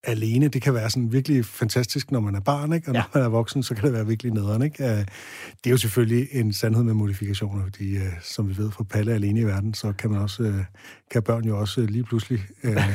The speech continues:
Speaker 2: <laughs> Være meget ensom.
Speaker 1: Det er jo sjovt at være alene, hvis man ved, at ens forældre lynhurtigt kan,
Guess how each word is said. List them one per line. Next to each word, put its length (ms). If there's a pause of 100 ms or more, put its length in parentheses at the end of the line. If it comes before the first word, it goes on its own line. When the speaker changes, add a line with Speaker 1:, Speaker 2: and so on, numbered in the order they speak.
(100)
Speaker 2:
<laughs> 280
Være 120
meget 240
ensom. 260 (240)
Speaker 1:
Det 20
er 40
jo 60
sjovt 260
at 80
være 100
alene, 320
hvis 240
man 200
ved, 240
at 160
ens 160
forældre 400 (360)
lynhurtigt 540
kan, 260